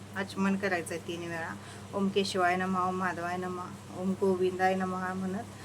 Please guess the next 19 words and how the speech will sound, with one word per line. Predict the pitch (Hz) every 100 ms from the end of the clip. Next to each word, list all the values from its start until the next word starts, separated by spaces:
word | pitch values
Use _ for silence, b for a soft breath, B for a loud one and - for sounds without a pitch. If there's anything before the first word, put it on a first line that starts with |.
| B B -
तीन | 190
वेळा | 190 185
पाणी | 196 185 226 - - -
प्यायचं | 202 185 185
आहे. | 156 - - - -
आणि | 170 190 226 - B B B -
चौथ्यांदा | 202 196 196 196
पाणी | 196 196
घ्यायचं, | 196 196 180 190
अक्षता | 180 - 185 190
घ्यायच्या, | 196 175 175
फुलं | 170 - 185 185
घ्यायची | 202 165 156 185 196 - -
आणि | 185 190
जी | 196 202
काय | 208
आपली | 202 196 190
इच्छा | 196 - - 185
आहे | 185 180